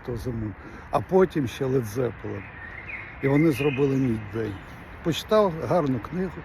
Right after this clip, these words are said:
а зараз на причастя. Тому, друзі, слухайте гарну музику, читайте гарні книги. Це дає силу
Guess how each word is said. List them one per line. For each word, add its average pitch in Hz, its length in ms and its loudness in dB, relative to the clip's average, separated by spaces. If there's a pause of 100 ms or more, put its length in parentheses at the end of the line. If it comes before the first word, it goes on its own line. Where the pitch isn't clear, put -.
(340)
а 143 100 4
зараз 185 440 6
на 156 100 2
причастя. 147 680 -2
Тому, 143 200 4
друзі, 139 460 2 (580)
слухайте 165 540 2
гарну 127 340 2
музику, 120 460 -2 (300)
читайте 160 560 2
гарні 117 400 0 (120)
книги. 110 240 -4 (500)
Це 196 220 8
дає 160 320 4
силу 180 520 8